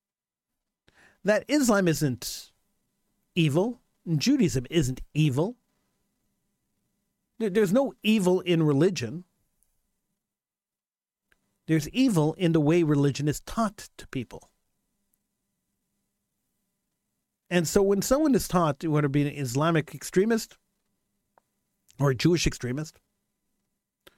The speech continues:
when someone is taught that murder and revenge and murdering for revenge or murdering for your country or murdering for your state or murdering for your religion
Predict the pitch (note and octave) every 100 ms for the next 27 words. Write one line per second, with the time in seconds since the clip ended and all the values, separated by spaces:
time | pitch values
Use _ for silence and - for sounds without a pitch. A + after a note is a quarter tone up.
0 | _ - D#3+ B3 C#4+ - - F3 D#3 -
1 | A#2 - - - _ _ - D#3+ B3 F3+
2 | G2 - _ _ _ _ _ _ _ _
3 | _ _ - D#3 D#3 B2+ F#3 A3 C#3+ A#2+
4 | - - - D3 C#3+ G#3+ F#3+ - - A#3
5 | G3 C#3+ A2 D3+ D#3+ E3 - - _ _
6 | _ _ _ _ _ _ _ _ _ D3
7 | D#3+ F3 E3+ D3+ - D3+ C3+ - E3+ E3
8 | F3 F#3 D#3 C#3 D#3 D#3 C#3+ B2+ D3+ D3
9 | C3 C3 A#2+ - - E3+ F#3 D3+ C3 C#3
10 | D3+ C3+ - C#3 C3 B2 A#2+ A#2 C3 F#3
11 | F#3+ G#3